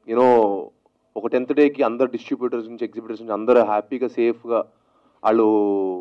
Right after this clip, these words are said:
అందరూ ఇప్పుడు సేఫ్ జోన్లో వచ్చినప్పుడు మనకు ఒక హ్యాపీనెస్ వస్తుంది కదా, ఒక యాక్టర్గా, you know, ఎప్పటి నుంచో I was waiting for this day. And, uh, అలానే మా ప్రొడ్యూసర్ గారు ముందే టేబుల్ ప్రాఫిట్స్ చేసుకున్నారు. So నా హోల్ టీమ్‌కి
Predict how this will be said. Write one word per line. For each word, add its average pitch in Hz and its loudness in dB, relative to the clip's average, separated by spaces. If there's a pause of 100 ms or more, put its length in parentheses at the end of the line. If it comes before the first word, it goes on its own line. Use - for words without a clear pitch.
(300)
అందరూ 139 0
ఇప్పుడు 143 -8
సేఫ్ 127 0
జోన్లో 135 0
వచ్చినప్పుడు 123 -8
మనకు 117 -4
ఒక 98 -10
హ్యాపీనెస్ 123 -6
వస్తుంది 107 -12
కదా, 107 -2
ఒక 101 -6
యాక్టర్గా, 110 -6
you 107 -4
know, 110 0
ఎప్పటి 117 -4
నుంచో 123 -4
I 113 -6
was 110 -4
waiting 110 -8
for 113 -10
this 95 -18 (100)
day. 104 -2 (580)
And, 101 -8 (140)
uh, 92 -8 (220)
అలానే 120 2 (140)
మా 107 4
ప్రొడ్యూసర్ 117 -6
గారు 110 -4 (280)
ముందే 117 -4
టేబుల్ 110 -4
ప్రాఫిట్స్ 110 -8
చేసుకున్నారు. 98 -6
So 104 -4
నా 98 0 (100)
హోల్ 123 2 (120)
టీమ్‌కి 120 -8